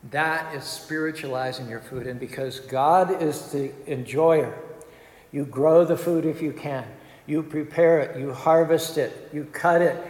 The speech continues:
you cook it, you offer it to God. He is the beneficiary. So if there's any karma, quote unquote, he absorbs it.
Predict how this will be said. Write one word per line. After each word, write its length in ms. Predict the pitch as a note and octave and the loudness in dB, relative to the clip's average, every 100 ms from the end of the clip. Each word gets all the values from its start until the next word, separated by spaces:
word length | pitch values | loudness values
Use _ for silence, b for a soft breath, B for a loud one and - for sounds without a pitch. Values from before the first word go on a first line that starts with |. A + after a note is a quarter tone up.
| - | -12
you 140 | C#3+ C#3+ | -10 -10
cook 300 | - F3 E3+ | 0 0 2
it, 380 | F3 B2+ - - | 0 -2 -10 -10
you 360 | D#3+ D#3+ D#3 - | -4 -2 -4 -2
offer 500 | D#3+ G3 A#3 A#3 A3 | 6 10 10 8 4
it 120 | F#3 - | 4 2
to 80 | |
God. 480 | C3 D3+ C#3 B2+ C3 - - - - - | 0 2 2 0 -4 -10 -18 -20 -20 -8
He 320 | G#3 A#3+ A#3 | -2 -2 2
is 320 | G3+ G3 G3 | 4 4 2
the 80 | D#3+ | 0
beneficiary. 840 | C#3+ D#3+ D#3+ D#3 E3 F3 - C#3+ A2+ - - - - - | 4 6 6 2 0 -2 -2 -4 -4 -12 -18 -20 -6 2
So 120 | F#3 | 4
if 200 | G3 G3 | 4 6
there's 220 | A3+ F#3 | 6 8
any 240 | F#3+ G3 F#3+ | 6 4 0
karma, 720 | - E3 E3+ F#3 G#3 G3 - | 2 4 6 6 6 4 0
quote 240 | E3+ F3 | 4 6
unquote, 760 | F3 E3+ - F3+ G3 - - - - - - - | 4 0 4 4 4 -2 -10 -14 -20 -20 -16 -2
he 160 | D#3 | 0
absorbs 540 | C#3+ A#2 A#2+ B2 - | 0 -2 -4 -4 -4
it. 80 | - | -14